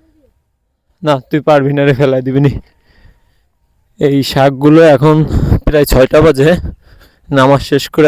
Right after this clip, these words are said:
আসছি ফজরের। সকাল সকাল উঠাইয়ে নিয়ে হাটে বিক্রি করা হবে। আমাদের এইখানে পহরডাঙ্গা বাজারে হাট হলো তিন দিন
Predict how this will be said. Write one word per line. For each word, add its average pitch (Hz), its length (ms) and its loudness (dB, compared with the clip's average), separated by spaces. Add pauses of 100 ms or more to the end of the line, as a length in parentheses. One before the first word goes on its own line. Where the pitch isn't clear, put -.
আসছি - 300 -6 (100)
ফজরের। 147 440 0 (1300)
সকাল 143 240 -2 (100)
সকাল 151 220 2 (120)
উঠাইয়ে 156 380 0 (100)
নিয়ে 165 200 0 (160)
হাটে 131 280 -2
বিক্রি 135 340 -6
করা 127 240 -4
হবে। 123 180 -2 (1300)
আমাদের 135 320 2 (120)
এইখানে 139 360 -4 (220)
পহরডাঙ্গা 139 640 0
বাজারে 147 340 -2 (220)
হাট 131 280 -4
হলো 135 160 0 (120)
তিন 143 160 -2 (100)
দিন 139 120 -2